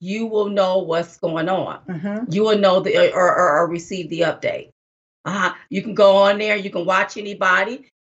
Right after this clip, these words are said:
Speaker 1: Uh, you can watch all of our shows. If you're looking for our show here on Frank Speech, all you have to do is go to the top,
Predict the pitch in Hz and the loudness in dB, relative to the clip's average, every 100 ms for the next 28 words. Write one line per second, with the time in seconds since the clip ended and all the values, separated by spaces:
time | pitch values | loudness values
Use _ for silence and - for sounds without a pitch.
0 | - 180 160 175 196 185 185 190 214 196 | -4 -2 -2 -4 -4 -2 0 0 0 -2
1 | 190 170 185 - 220 220 226 - _ 180 | 0 -2 -4 -2 -2 -2 -6 -12 _ -10
2 | 185 202 214 247 285 285 254 233 240 - | -6 0 2 2 2 2 2 0 -2 0
3 | 220 220 226 180 185 180 208 202 - - | 0 0 0 0 -2 -2 -2 -2 -6 -10
4 | 214 214 _ _ _ - 214 233 214 233 | -10 -12 _ _ _ 0 0 0 -2 -4
5 | 226 196 165 175 175 165 165 - 208 208 | -4 -4 -2 -2 0 -4 -6 -2 0 0